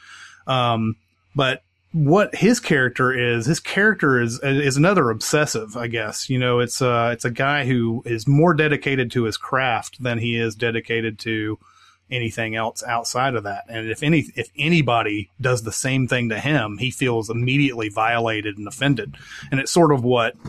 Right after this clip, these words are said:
that movie's theme is about. You know, it's, it's like, should we be doing this? Um,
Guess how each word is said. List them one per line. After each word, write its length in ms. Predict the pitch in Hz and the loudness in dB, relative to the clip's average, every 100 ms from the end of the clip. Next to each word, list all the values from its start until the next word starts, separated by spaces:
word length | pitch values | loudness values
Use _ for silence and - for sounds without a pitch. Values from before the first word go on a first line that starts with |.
| - - - | -14 -16 -6
that 240 | 135 123 | -2 -2
movie's 380 | 123 131 117 101 | 0 0 0 -4
theme 360 | - 131 123 107 | -4 -2 -2 -2
is 100 | 104 | -6
about. 380 | 101 120 107 101 | -4 -2 -2 -4
You 140 | 123 113 | -6 -4
know, 280 | 113 107 | -4 -2
it's, 340 | 110 117 - - | -4 -4 -8 -6
it's 200 | 117 - | -6 -4
like, 200 | 110 117 120 - | -4 -4 -10 -8
should 480 | - 160 170 147 | -2 2 2 2
we 320 | 139 165 165 160 | 4 4 4 2
be 260 | 127 147 | 4 4
doing 380 | 131 135 120 104 | 4 4 2 0
this? 400 | 104 - - - - - - - - | -8 -10 -10 -10 -14 -20 -20 -12 -4
Um, 540 | 127 117 110 110 110 | 0 0 0 -2 -4